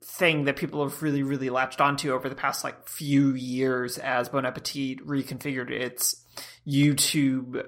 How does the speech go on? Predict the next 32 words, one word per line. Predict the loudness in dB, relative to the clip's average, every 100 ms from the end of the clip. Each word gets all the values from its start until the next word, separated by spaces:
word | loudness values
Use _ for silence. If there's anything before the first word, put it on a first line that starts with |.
| -2
uh, | 4 6 4
video | 2 2 2
facing | 0 -4 -6 -6
content, | -6 -6 -6 -8 -14 -8
which | -6 -4 -6 -8 _ 4
almost | 6 8 4 4
barely | 6 8 8 6
doesn't | 4 2 2
seem | 2 2 0
to | -2
be | -4 2
of | 2 2
a |
piece | 0 -2 0
of | -2
the | -2
magazine | 0 0 -2 -4 -4 -6
anymore. | -4 -4 -4 -2 0 -2 -4 -14 -2 4
But | 4 2 4
that's | 4 6 2 2
kind | 4 6
of | 6
how | 6
video | 6 8 6
content | 6 4 4 0 0
sometimes | 0 0 -2 0
works | 0 2 2
on |
a | 2
lot | 4 2
of | 0
websites, | -2 -2 -4 -6 0 0